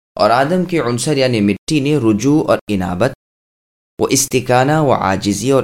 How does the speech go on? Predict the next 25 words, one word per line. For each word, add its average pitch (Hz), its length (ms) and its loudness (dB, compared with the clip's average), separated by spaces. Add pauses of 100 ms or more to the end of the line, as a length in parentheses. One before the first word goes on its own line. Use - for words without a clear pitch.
انقیاد 110 640 0 (100)
کر 120 240 -2
کے 143 200 -2
آدم 101 320 -2
کو - 140 -10
نفع 82 280 -4
بخشا۔ 104 400 -4 (1300)
صحیح 147 220 0
مسلم 196 400 0
میں 202 120 2
عائشہ 127 320 0
رضی 113 260 0
اللہ 98 180 2
عنہا 113 440 0
سے 123 160 -4
مروی 98 380 0
ہے 196 120 0
کہ 190 120 -4
نبی 147 220 2
صلی 123 240 -4
اللہ 110 140 -2
علیہ 117 160 0
وسلم 101 320 -2
نے 101 100 -2
فرمایا 92 560 -2